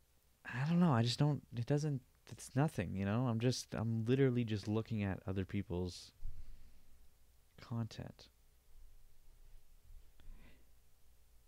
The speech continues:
And they get full credit because I, you know, you see all their information here, but, uh, I don't know, dude.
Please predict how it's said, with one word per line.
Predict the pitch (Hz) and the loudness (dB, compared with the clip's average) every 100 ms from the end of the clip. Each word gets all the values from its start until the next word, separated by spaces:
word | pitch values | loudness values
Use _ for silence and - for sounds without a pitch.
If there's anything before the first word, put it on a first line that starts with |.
| - - - _ - - | -20 -20 -20 _ -20 -10
And | 107 107 101 - - - - - - - | -6 -4 -6 -10 -20 -20 -20 -20 -20 -6
they | 113 | -2
get | 123 147 - | 2 2 0
full | 120 107 | 0 0
credit | - 117 120 95 - | 0 2 4 4 0
because | 101 107 101 | -2 -2 0
I, | 98 95 | 0 0
you | 101 104 | -2 0
know, | 95 | 2
you | 95 98 | 0 0
see | - 113 113 | -2 0 2
all | 110 98 | 2 2
their | 98 | 2
information | 104 - 98 107 117 - | 0 -2 0 0 0 -4
here, | 95 92 92 | -4 -4 2
but, | 95 90 - - - - - - - - - - - - - - - - - - - - - - - - - | 4 4 2 -20 -18 -16 -14 -14 -12 -12 -14 -16 -18 -18 -16 -14 -14 -16 -18 -18 -16 -14 -12 -12 -12 -16 -14
uh, | 147 131 - - - - 156 - 160 156 190 196 - - - 160 - - - | -12 -10 -10 -10 -8 -6 -4 -2 -4 -4 -4 -2 -2 -2 -2 -2 -2 -2 0
I | 170 | 0
don't | 190 190 | 2 4
know, | 185 123 | 4 4
dude. | 113 117 | 6 6